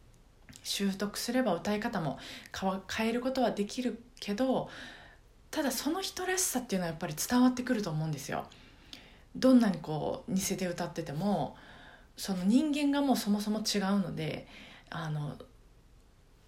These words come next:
その人らしさっていうのはやっぱり伝わってくるんと思うんです。で、私はそこに感動するんですよね。まあ、最終的にね、歌ってその、もちろんあの、好き嫌いというか、好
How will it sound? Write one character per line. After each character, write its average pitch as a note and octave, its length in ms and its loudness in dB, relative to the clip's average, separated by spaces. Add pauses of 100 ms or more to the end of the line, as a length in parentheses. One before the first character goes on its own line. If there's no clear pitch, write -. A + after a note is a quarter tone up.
(200)
そ B3+ 220 2
の C4+ 100 8
人 C#4+ 220 0
ら C#4 100 -2
し C#4+ 60 -4
さ - 180 -2
っ - 40 -4
て - 140 -4
い - 20 4
う - 20 4
の F#3 80 2
は E3+ 60 -2
や E3 40 -10
っ - 20 -10
ぱ F3 100 0
り D3 180 -4 (540)
伝 G#3 120 2
わ G3 60 4
っ G3 60 0
て G3+ 120 -6
く G3+ 140 -4
る E3 160 -2
ん - 240 -6 (760)
と E3+ 140 -4
思 E3+ 220 -2
う - 20 -2
ん D#3 60 0
で C#3 80 -2
す。 - 200 -8 (280)
で、 G#3+ 60 0
私 B3 360 0
は E4 80 0
そ D4+ 160 -4
こ D#4 80 -2
に D4+ 140 2
感 A#3+ 260 4
動 B3 100 4
す B3 160 -2
る A#3 100 2
ん G#3 40 4
で D3+ 80 0
す - 80 -6
よ - 80 -4
ね。 - 180 -2 (880)
ま A#3+ 120 2
あ、 - 180 -4
最 F4 300 -2
終 F4+ 160 0
的 F4 200 -4
に D#4 320 -2
ね、 D4 120 2
歌 A#3 240 2
っ B3+ 80 0
て - 80 -8
そ F#3 100 -2
の、 F3 80 -2
も F#3 140 0
ち G#3 100 -2
ろ F3+ 100 0
ん D#3 40 2
あ D3+ 80 2
の、 C#3+ 240 -4 (500)
好 - 220 2
き A#3 100 0
嫌 F3 140 2
い D3+ 80 -2
と C#3+ 80 -4
い - 0 -
う - 20 -2
か、 - 160 0
好 - 160 4